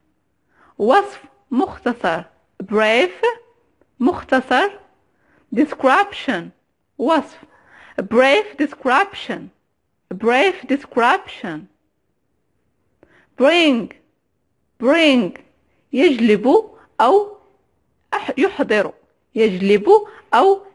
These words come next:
يحضر. Did you bring an umbrella with you? Did you bring an umbrella with you?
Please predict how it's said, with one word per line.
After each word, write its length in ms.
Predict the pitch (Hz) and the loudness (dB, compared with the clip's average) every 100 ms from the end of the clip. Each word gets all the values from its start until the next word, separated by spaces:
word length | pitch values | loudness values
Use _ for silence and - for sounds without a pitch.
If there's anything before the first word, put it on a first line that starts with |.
| - | -4
يحضر. 580 | 269 - 180 208 196 - _ _ _ _ _ _ - - _ | -4 -2 -4 0 0 -2 _ _ _ _ _ _ -20 -20 _
Did 220 | 269 226 | 0 4
you 100 | 277 | 4
bring 520 | 269 262 359 392 240 - - | 4 4 4 4 2 0 0
an 220 | 240 262 | 4 4
umbrella 760 | 311 254 247 269 262 240 208 | 4 2 2 2 2 2 2
with 200 | 196 247 | 2 0
you? 420 | 220 233 262 320 466 - _ _ _ _ _ | 0 2 2 2 -2 -12 _ _ _ _ _
Did 180 | 269 226 | -2 2
you 140 | 262 | 2
bring 480 | 226 277 320 269 - - | 4 4 4 4 0 -4
an 200 | 233 247 | 0 2
umbrella 640 | 294 240 294 247 233 226 | 2 4 4 4 4 2
with 180 | 233 220 | 2 0
you? 440 | 220 233 254 302 | -2 0 0 -2